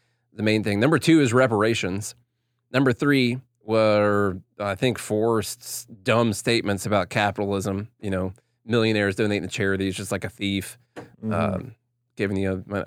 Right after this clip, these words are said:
Speaker 1: I don't know. Uh, number four was, uh, John Kerry at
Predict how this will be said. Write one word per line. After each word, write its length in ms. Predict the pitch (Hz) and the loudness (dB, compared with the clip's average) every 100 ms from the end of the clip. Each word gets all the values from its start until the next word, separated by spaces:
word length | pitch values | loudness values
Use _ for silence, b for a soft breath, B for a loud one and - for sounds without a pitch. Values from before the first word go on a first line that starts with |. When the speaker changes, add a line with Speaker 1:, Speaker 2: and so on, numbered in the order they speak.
| 95 | -4
Speaker 1:
I 20 | |
don't 100 | 90 | -4
know. 140 | 90 90 _ _ _ - | -4 -6 _ _ _ 0
Uh, 140 | 117 | 2
number 220 | 117 139 120 | 4 4 2
four 580 | 143 127 123 123 120 117 | 4 4 6 4 0 -4
was, 340 | 107 104 101 107 | -4 -2 0 0
uh, 240 | 101 98 - _ _ _ _ _ 113 | 0 0 -4 _ _ _ _ _ -10
John 600 | 107 123 139 160 156 147 | 0 4 6 6 2 0
Kerry 760 | - 151 151 131 120 147 143 113 _ _ _ _ | 0 4 4 6 4 4 2 0 _ _ _ _
at 480 | 117 117 110 - - | 0 2 2 0 -12